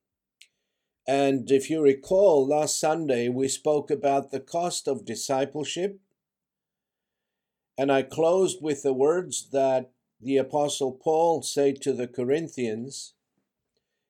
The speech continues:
in First Corinthians nine twenty-seven. The Apostle said, "But I keep under my body and bring it into subjection,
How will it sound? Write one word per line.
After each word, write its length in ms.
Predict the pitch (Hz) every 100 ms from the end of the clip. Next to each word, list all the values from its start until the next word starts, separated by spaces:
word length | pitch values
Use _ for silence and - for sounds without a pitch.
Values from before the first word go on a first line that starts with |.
| _
in 180 | 127 123
First 380 | 123 156 - -
Corinthians 680 | 143 147 143 143 139 127 127
nine 420 | 131 135 135 127
twenty-seven. 960 | - 143 143 131 113 - 110 104 117 160 _ _ _ _ _ _ _ _ _ _ _ _ _ _ _ 120
The 160 | 139
Apostle 540 | 143 147 170 165 156 135
said, 380 | - 147 139
"But 160 | 139 143
I 140 | 139
keep 340 | 139 - 165 -
under 320 | 165 190 190 143
my 240 | 135 123
body 640 | 113 120 110 117 135 170 _ _ _ _ _
and 220 | 127 127 117
bring 240 | 151 160
it 120 | 151
into 380 | 139 151 135 135
subjection, 1000 | - 123 110 110 180 185 - 107 127